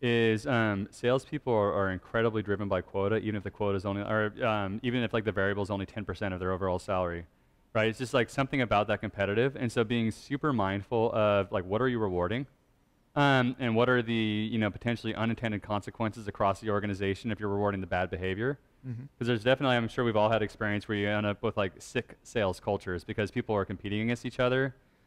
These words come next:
Speaker 1: or they're overly aggressive with, um, customers.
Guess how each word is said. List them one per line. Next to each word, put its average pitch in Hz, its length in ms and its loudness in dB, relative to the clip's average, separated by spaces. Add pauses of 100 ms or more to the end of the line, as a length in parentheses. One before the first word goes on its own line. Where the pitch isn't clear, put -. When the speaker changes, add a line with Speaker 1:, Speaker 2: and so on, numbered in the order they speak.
(100)
Speaker 1:
or 127 80 2
they're 110 160 4
overly 113 400 4
aggressive 101 380 0
with, 104 180 -2
um, 98 380 -2
customers. 131 840 0